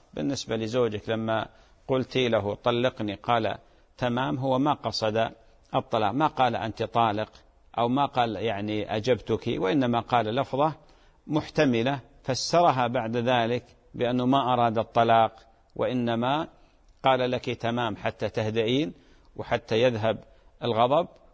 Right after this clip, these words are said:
ولذلك هو فسرها بنفسه بقول:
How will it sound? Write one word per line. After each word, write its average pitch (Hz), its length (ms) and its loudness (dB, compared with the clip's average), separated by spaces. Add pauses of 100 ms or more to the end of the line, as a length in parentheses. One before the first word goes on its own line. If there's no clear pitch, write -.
(100)
ولذلك 139 920 0
هو 123 240 2
فسرها 120 560 0
بنفسه 117 560 -2
بقول: 117 500 0